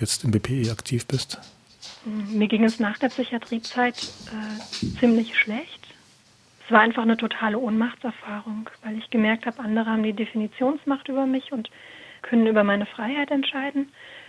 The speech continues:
Speaker 2: Und ich habe Gewalt gegen Mitpatienten erlebt, habe Menschen kennengelernt, die schon seit Jahren und Jahrzehnten in diesem System drinsteckten. Und in dieser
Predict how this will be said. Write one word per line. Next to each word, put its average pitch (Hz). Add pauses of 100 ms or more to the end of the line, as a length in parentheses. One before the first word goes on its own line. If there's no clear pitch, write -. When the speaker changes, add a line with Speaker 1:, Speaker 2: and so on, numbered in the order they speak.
(180)
Speaker 2:
Und 226
ich 240
habe 240 (180)
Gewalt 226
gegen 233
Mitpatienten 254
erlebt, 254
habe 233
Menschen 226
kennengelernt, 226
die 226
schon 214
seit 214 (120)
Jahren 240
und 226
Jahrzehnten 240
in 233
diesem 226
System 226 (440)
drinsteckten. 277 (840)
Und 226
in 247
dieser 220